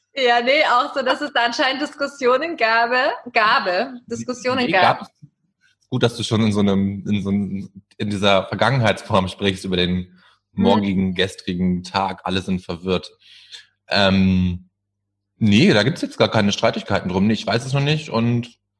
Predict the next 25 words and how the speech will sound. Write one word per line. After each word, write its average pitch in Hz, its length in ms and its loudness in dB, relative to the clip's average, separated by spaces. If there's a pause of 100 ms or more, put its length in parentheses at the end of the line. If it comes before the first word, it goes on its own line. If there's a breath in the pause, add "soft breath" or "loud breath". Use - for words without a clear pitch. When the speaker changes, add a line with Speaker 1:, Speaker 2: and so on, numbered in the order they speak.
(1080)
Speaker 2:
war, 98 420 2
war 107 200 4
lange 113 200 4
auch 104 120 2
noch 98 120 -4
sehr 95 180 2
offen, 107 240 0
was 107 160 -2
morgen 104 260 4
überhaupt 98 360 2
passiert. 165 500 -2 (480)
Speaker 1:
Ja. 208 380 0 (720)
Speaker 2:
Deswegen, 98 920 0 (1800)
let's 107 380 0
see, 233 300 0 (200)
Speaker 1:
Let's 214 240 2
Speaker 2:
was 131 120 -2
auf 247 100 4
Speaker 1:
see. 175 180 -6
Speaker 2:
uns - 180 -20
kommt. 90 380 -8
Speaker 1:
Ja. 196 320 0
Speaker 2:
Lass 98 140 -2
mich - 180 -8
überraschen. 113 540 0